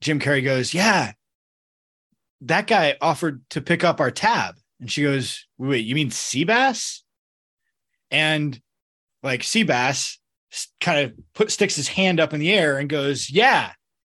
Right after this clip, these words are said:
thinking that his table is gonna get a round of beers. <laughs> And so, like, Jeff Daniels' character, uh, Harry, is like,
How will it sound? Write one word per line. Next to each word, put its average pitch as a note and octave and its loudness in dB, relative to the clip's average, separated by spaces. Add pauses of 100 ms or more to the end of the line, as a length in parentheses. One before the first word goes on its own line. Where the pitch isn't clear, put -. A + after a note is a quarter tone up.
(140)
thinking F3 0
that D#3 -2
his C#3+ -2
table E3 2
is B2+ -4
gonna D3+ -2
get D3 0
a C3+ -2
round D3 -2
of B2+ -10
beers. C#3 -4 (1300)
<laughs> C#3 0 (680)
And D#3+ 0 (720)
so, D#3+ 0
like, C3+ -2 (760)
Jeff D#3 0
Daniels' D3+ -2
character, C3 -6 (300)
uh, B2 -4
Harry, C3+ 4
is B2+ 0
like, B2 -2